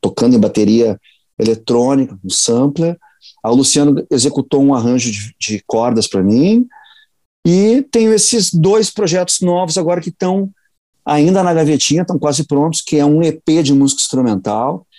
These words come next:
esse eu chamei várias pessoas pra trabalhar, e um álbum de dez faixas inéditas também nessa linguagem do power pop rock,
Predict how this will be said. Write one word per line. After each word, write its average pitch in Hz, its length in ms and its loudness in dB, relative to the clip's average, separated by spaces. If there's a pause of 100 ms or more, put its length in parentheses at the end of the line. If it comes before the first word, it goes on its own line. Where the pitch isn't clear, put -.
(140)
esse 123 140 -2
eu 139 40 0
chamei 139 260 2
várias 131 420 -2
pessoas 127 380 -2
pra 117 140 -6
trabalhar, 104 580 -2 (760)
e 170 240 4
um 190 400 2 (300)
álbum 160 480 0
de 151 120 -2
dez 135 340 -2
faixas 131 460 -4
inéditas 131 720 0
também 127 340 2
nessa 127 340 2
linguagem 120 400 0
do 120 100 -4 (380)
power 127 440 0
pop 117 360 -4
rock, 101 360 -6